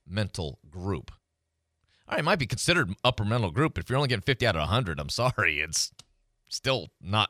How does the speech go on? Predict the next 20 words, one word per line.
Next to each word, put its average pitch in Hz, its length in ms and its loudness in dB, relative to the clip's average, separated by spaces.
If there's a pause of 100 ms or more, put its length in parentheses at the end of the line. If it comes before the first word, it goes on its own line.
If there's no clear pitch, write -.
it's 104 120 -2
still 143 200 2
low. 104 420 0
<laughs> - 460 -20
It - 580 0
might 196 140 4
be 180 80 0
considered 156 460 0
upper 165 220 2
mental 147 280 0
group, 170 280 0
but 98 100 -4
that's 147 180 2
like 147 180 0
a 107 160 2
sliding 131 440 0
scale 127 440 0
type 82 200 -8
of - 80 -14
thing. 80 300 -8